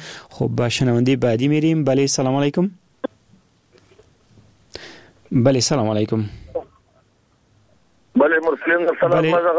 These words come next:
Speaker 2: اورئ؟
Speaker 1: سلام، قاری صاحب، مهرباني، ستاسو غږ راځي، مهرباني وکئ.
Speaker 2: تشکر، سلامونه تاسو ته وړاندې کوم، ستاسو راډیو ټولو کارکوونکو او اوریدونکو ته، ستاسو مېلمه ته. واقعاً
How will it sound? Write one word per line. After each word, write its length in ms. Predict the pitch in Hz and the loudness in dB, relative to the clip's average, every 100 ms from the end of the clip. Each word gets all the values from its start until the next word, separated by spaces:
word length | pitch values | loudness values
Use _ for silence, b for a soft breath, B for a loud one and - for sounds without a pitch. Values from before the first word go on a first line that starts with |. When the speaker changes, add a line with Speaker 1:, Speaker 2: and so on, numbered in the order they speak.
| 180 | 2
Speaker 2:
اورئ؟ 200 | 190 208 | 0 -2
Speaker 1:
سلام، 380 | 151 147 143 139 | -2 0 0 0
قاری 160 | 147 | 2
صاحب، 260 | 147 147 147 | 2 4 2
مهرباني، 400 | 156 151 156 196 | 2 2 0 0
ستاسو 280 | 190 160 147 | 0 0 0
غږ 140 | 147 | 0
راځي، 380 | 131 127 127 127 | 2 2 2 2
مهرباني 380 | 123 123 123 120 | 2 2 2 0
وکئ. 260 | 104 107 101 _ _ _ _ _ _ - - _ _ _ _ - - | -2 -4 -6 _ _ _ _ _ _ -20 -20 _ _ _ _ -8 -2
Speaker 2:
تشکر، 540 | 143 - 147 - 185 180 - | 0 2 0 2 0 0 0
سلامونه 400 | 160 156 175 165 | 0 2 0 0
تاسو 240 | 190 175 - | 0 0 0
ته 60 | |
وړاندې 280 | 180 175 170 - | -2 0 -2 0
کوم، 160 | 175 - | -2 0
ستاسو 240 | 175 156 156 | -2 0 0
راډیو 220 | 160 165 160 | 2 0 2
ټولو 180 | 170 156 | 2 2
کارکوونکو 580 | 156 147 165 170 170 | 2 2 0 0 2
او 60 | 156 | 0
اوریدونکو 380 | - 151 170 165 | 0 -2 -2 0
ته، 140 | 156 143 | -2 0
ستاسو 320 | 165 - 151 | -2 -2 0
مېلمه 300 | 151 139 - | 0 2 0
ته. 100 | 202 185 b b b _ _ _ 147 | 2 -2 b b b _ _ _ 2
واقعاً 500 | 160 160 180 180 208 | 2 2 0 -2 -4